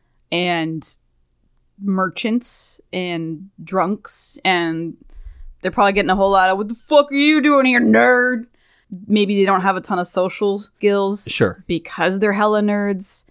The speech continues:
Speaker 2: That could be it.
Speaker 1: Speaking from experience.
Speaker 2: <laughs>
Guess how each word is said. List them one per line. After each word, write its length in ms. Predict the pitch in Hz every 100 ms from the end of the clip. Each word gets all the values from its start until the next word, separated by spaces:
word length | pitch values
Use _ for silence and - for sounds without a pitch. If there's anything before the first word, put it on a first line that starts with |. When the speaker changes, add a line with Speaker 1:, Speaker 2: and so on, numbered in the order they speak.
| _ -
Speaker 2:
That 200 | 107 104
could 140 | 104
be 140 | 92 85
it. 160 | -
Speaker 1:
Speaking 460 | - - 170 - 165
from 220 | 151 143
experience. 720 | - - 214 202 196 190 180
Speaker 2:
<laughs> 300 | - - 131